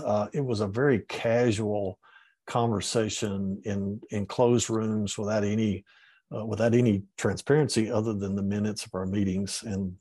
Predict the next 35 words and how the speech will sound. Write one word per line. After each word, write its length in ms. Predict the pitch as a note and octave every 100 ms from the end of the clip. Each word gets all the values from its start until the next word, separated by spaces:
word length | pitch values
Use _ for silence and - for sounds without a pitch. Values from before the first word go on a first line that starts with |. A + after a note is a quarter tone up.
| -
and 280 | G2 F#2+
the, 140 | G2 G2
those 320 | G2 G#2 G2+
who 140 | -
attended 440 | F#2+ - A#2 G#2 G2
in 140 | F#2+
their 160 | F#2+ C3
memories. 500 | F#2+ F2+ F2+ G2 - - - - - _
And 140 | A2
so, 420 | G2 - A2+ G#2+ G#2
um, 320 | G2 G2+ G#2 -
over 260 | C3+ B2
time, 720 | - - C#3 C#3 A2 G2 G2+ F#2+ - A2+
uh, 120 | G2
we 320 | G2 C#3 A2+
worked 480 | A2 A2+ A#2 A2+ - - _ _ _ _ -
to 200 | A2 A#2
add, 380 | A2 A2 G#2 - B3+
uh, 300 | G2+ G#2 F2+ F#2 _ _ -
public 240 | G#2 G2+
television, 640 | - A2 A#2+ B2 B2 D#3 - -
uh, 100 | G#2
so 240 | G2 A2 G2
that 300 | G2+ F2+ - F#2 - _ _
what 180 | C3 G#2+
people 300 | A#2 A2 G2+
see 580 | - - A2+ A2 G#2+ G2 - - - -
is 160 | G2+
fully 380 | - A#2+ B2 C3+
transparent 560 | C3 C3 B2+ - C3 B2
to 80 |
them. 360 | A2 A2+ B2 C3+
Uh, 160 | - G2
they 140 | G2
know, 280 | G2+ G#2+ G#2+